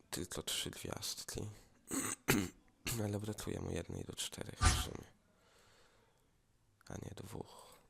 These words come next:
<clears throat> Dwóch punkcików. Zobaczymy, czy znajdziemy jakiegoś lewego skrzydłowego.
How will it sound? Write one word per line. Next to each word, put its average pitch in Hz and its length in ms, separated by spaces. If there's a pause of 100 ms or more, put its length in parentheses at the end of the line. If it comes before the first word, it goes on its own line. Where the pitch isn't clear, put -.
(580)
<clears throat> - 1000
Dwóch - 300
punkcików. - 1080 (1200)
Zobaczymy, - 560
czy - 180
znajdziemy 90 560
jakiegoś - 500
lewego 95 380
skrzydłowego. - 920